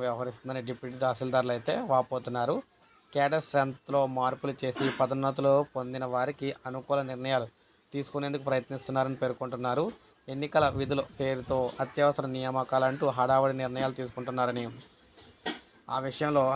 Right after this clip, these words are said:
లాబియింగ్ నడుస్తుందని వివరిస్తున్నారు. ఈ ప్రయత్నాలను అడ్డుకోనట్లయితే తమ పదోన్నతులు మరింత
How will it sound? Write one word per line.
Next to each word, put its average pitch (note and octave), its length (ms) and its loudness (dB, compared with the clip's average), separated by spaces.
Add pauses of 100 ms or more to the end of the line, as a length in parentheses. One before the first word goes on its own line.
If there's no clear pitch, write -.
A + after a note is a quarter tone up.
లాబియింగ్ C3 500 2
నడుస్తుందని B2+ 520 -2 (680)
వివరిస్తున్నారు. C3 640 0 (100)
ఈ D3 40 0 (100)
ప్రయత్నాలను C#3 580 -2 (260)
అడ్డుకోనట్లయితే C3 840 0 (140)
తమ C3 220 -2
పదోన్నతులు C3 560 -2
మరింత C3+ 360 0